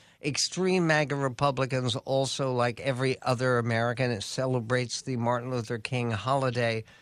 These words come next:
And, and in terms of suppressing information on the Holocaust, uh, it, it's ridiculous. There, it, yes, there are people out there who want to do that, but they're not extreme maga Republicans. They're extreme Nazis.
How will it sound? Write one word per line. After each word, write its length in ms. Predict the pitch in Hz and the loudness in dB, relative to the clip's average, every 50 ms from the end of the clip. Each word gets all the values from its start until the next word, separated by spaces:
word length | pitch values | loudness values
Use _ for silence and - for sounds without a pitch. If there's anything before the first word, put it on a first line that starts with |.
| - - _ _ _ | -20 -20 _ _ _
And, 320 | - 135 143 135 143 147 - _ | -4 -2 -2 -2 -2 -4 -4 _
and 220 | - 156 156 156 156 | 2 2 4 2 2
in 200 | - 156 160 160 | 0 -2 -2 -2
terms 380 | - - 330 349 359 302 202 | -2 -4 -4 -4 -4 -2 -2
of 240 | 208 196 170 139 - - - - | -2 -2 -2 -6 -10 -16 -20 -14
suppressing 720 | - - - 165 143 - - 196 208 202 - 220 202 185 | -12 -8 -8 -8 -10 -6 -4 -4 -2 -2 -4 -4 -4 -2
information 800 | 165 156 147 - 156 151 147 147 147 - - 156 139 135 117 - - _ | -2 -4 -4 -6 -4 -4 -2 -4 -4 -4 -6 -6 -8 -8 -10 -12 -14 _
on 260 | - 139 139 131 127 - - 127 | -4 -4 -4 -4 -4 -8 -12 -10
the 120 | 127 127 | -8 -8
Holocaust, 800 | 120 - 143 147 165 175 160 - 139 127 - 82 92 - - - _ _ _ _ _ _ _ _ _ _ _ _ _ _ _ - | -6 -4 -4 -2 -2 -2 -4 -4 -6 -8 -8 -10 -12 -14 -16 -20 _ _ _ _ _ _ _ _ _ _ _ _ _ _ _ -2
uh, 500 | 156 165 151 151 151 151 151 151 151 143 - - _ _ _ _ _ _ - _ | 0 2 4 4 4 4 4 2 2 0 -2 -6 _ _ _ _ _ _ -20 _
it, 280 | - - 180 165 - _ | -14 -12 -12 -12 -12 _
it's 380 | - 170 180 165 - - - - | -4 -2 -2 0 0 -2 -2 -2
ridiculous. 800 | 175 196 185 208 240 262 - 277 262 254 202 139 110 123 - - | 0 0 2 0 0 0 -2 -2 0 2 2 2 0 -2 -4 -2
There, 320 | - 151 151 156 151 131 | 0 2 2 2 2 0
it, 240 | - 156 165 160 - - - | 0 0 0 0 0 -4 -8
yes, 400 | 143 139 160 196 208 185 - - | -2 2 2 4 4 2 0 -2
there 220 | - 165 151 143 | -2 0 2 4
are 160 | 143 147 156 | 4 4 4
people 440 | 151 - - 156 147 135 - 143 135 | 2 -2 -6 -8 -8 -4 -2 2 2
out 200 | 127 123 123 120 | 4 2 2 0
there 180 | - 127 123 120 | 0 0 0 0
who 160 | 117 127 123 | 0 0 0
want 200 | 113 120 120 - | 0 0 0 -2
to 60 | - | -4
do 220 | 160 - 240 262 269 | -8 -8 -8 -6 -2
that, 220 | 240 214 180 156 | 0 0 -2 -2
but 100 | - 165 | -4 -8
they're 140 | - 175 175 | -6 -6 -4
not 200 | 202 240 294 269 | -2 -2 -2 -2
extreme 480 | 185 - - - - 156 147 143 135 | -4 -4 -6 -6 -4 -2 -2 0 0
maga 320 | 127 127 127 127 127 117 127 | 2 2 2 2 0 0 -2
Republicans. 800 | 117 113 113 107 - 139 139 123 123 113 - 117 113 120 110 | -2 -2 -4 -2 -2 -2 0 0 -2 -2 -2 -2 -2 -2 -2
They're 160 | 117 127 120 120 | -2 -2 -2 -2
extreme 460 | 113 - - - 214 202 185 175 165 | -4 -6 -6 -4 -4 -2 0 2 2
Nazis. 640 | 170 165 175 175 - - - 101 - - - - - | 2 2 2 0 -2 -4 -6 -6 -8 -10 -12 -16 -18